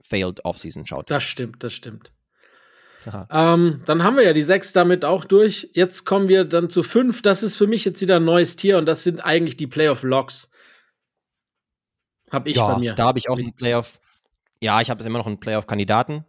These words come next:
Speaker 1: Bei mir geht's bei der vier mit Playoff-Lock los.
Speaker 2: Okay.
Speaker 1: Aber ich würde vermuten, wir haben das gleiche Team.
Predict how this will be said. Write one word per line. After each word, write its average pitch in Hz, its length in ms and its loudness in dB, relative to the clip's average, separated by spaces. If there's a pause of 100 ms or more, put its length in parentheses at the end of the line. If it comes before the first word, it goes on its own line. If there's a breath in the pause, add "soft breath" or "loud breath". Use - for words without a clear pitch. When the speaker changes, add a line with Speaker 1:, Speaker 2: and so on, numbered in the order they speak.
(160)
Speaker 1:
Bei 101 160 -4
mir 110 200 -2
geht's 107 180 -6
bei 110 80 -6
der 101 100 -4
vier 120 340 -6
mit 107 180 -8
Playoff-Lock 98 540 -2
los. 104 340 -4 (520 soft breath)
Speaker 2:
Okay. 160 180 0
Speaker 1:
Aber 98 840 0 (160)
ich - 320 -6
würde 110 120 0
vermuten, 104 280 -6
wir 101 60 -2
haben 95 60 -4
das 95 80 -10
gleiche 101 200 -8
Team. 147 180 -8